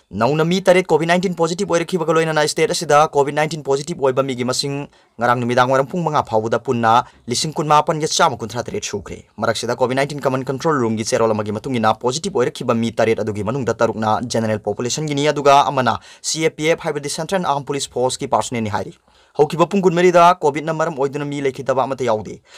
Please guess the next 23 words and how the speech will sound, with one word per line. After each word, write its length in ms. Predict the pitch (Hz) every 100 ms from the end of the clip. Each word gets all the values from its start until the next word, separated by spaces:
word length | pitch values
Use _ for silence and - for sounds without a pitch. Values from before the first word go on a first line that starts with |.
| -
ꯑꯃꯔꯣꯝꯗ 460 | - 117 120 117 135
ꯍꯧꯈꯤꯕ 320 | 135 135 110
ꯄꯨꯡ 160 | 104 139
ꯀꯨꯟꯃꯔꯤꯗ 400 | 110 117 131 110
ꯍꯣꯝ 200 | 107 104
ꯑꯥꯏꯁꯣꯂꯦꯁꯟꯗꯒꯤ 560 | 104 113 113 147 120 107
ꯇꯔꯥꯅꯤꯊꯣꯏ, 440 | 107 107 101 113
ꯑꯃꯁꯨꯡ 280 | 113 110 117
ꯖꯦꯅꯤꯝꯁꯇꯒꯤ 480 | 110 123 127 151 113
ꯑꯃ, 320 | 107 104 101
ꯔꯤꯝꯁꯇꯒꯤ 420 | 123 135 - 147
ꯑꯃ, 380 | 110 101 95 95 _ - -
ꯑꯃꯁꯨꯡ 400 | 120 117 135 151
ꯁꯤꯖ 300 | - 135 110 143
ꯍꯣꯁꯄꯤꯇꯥꯜ 440 | 160 - 135 139
ꯑꯦꯟ 160 | 143 135
ꯔꯤꯁꯔꯁ 400 | 131 - 175 143
ꯏꯟꯁꯇꯤꯇ꯭ꯌꯨꯠꯇꯒꯤ 800 | 131 135 143 131 139 123 123 -
ꯑꯃ, 260 | 127 120 120
ꯄꯨꯟꯅ 300 | 117 127 113
ꯑꯅꯥꯕ 320 | 117 113 104
ꯇꯔꯥꯃꯉꯥ 380 | 120 113 104 107
ꯐꯒꯠꯈꯤ꯫ 400 | - - - -